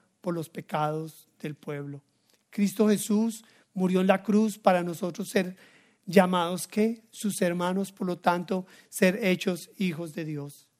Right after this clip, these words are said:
Juan Crisóstomo dijo: "A través de la cruz conocemos la gravedad del pecado".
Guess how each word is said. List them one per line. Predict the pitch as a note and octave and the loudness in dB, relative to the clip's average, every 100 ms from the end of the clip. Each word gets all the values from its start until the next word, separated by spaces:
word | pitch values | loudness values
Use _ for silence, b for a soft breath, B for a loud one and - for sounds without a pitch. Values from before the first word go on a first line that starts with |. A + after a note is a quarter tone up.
| _ _ _ _ _ _ _ _ _ - | _ _ _ _ _ _ _ _ _ 2
Juan | F#3+ F#3 | 4 4
Crisóstomo | G3+ G3+ - G3+ G3+ G#3+ F#3+ E3+ | 2 2 4 4 4 2 2 2
dijo: | G3 G#3 G3 D3+ b b b | 0 2 0 -4 b b b
"A | G3 | 4
través | F#3+ G3 G#3 | 6 4 8
de | |
la | A3+ G#3 | 6 6
cruz | A3 A#3 B3+ - - b b | 4 4 4 -2 -12 b b
conocemos | - G3+ F3+ - A3+ A3 A3 B3 - _ _ _ _ | 4 4 4 4 6 6 4 0 -4 _ _ _ _
la | G3 F#3 | 4 4
gravedad | E3+ F3+ E3 E3 D#3+ D#3+ | 6 4 4 4 2 0
del | E3+ E3+ | -4 -4
pecado". | E3+ - D#3 D3 | -8 -6 -6 -6